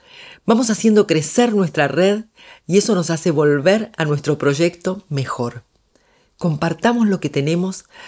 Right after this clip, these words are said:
porque nos va a volver multiplicado. A veces tengo una idea que está recién empezando y se la comparto a otro o ayudo a otro en su proyecto.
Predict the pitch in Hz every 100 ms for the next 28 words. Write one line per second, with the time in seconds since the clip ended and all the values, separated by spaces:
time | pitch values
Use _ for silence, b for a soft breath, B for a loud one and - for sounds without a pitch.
0 | B - 139 143 143 156 147 143 147 147
1 | 143 135 135 120 120 127 117 117 120 B
2 | B 151 147 196 233 269 247 220 208 170
3 | 165 214 240 226 220 170 - 247 240 220
4 | - _ _ _ _ _ - 240 240 277
5 | 240 - 151 143 120 120 123 - B B
6 | B B B - - 151 147 143 147 160
7 | 147 135 180 160 139 127 127 135 131 151
8 | 156 143 160 160 135 131 127 123 131 185
9 | 170 - 135 123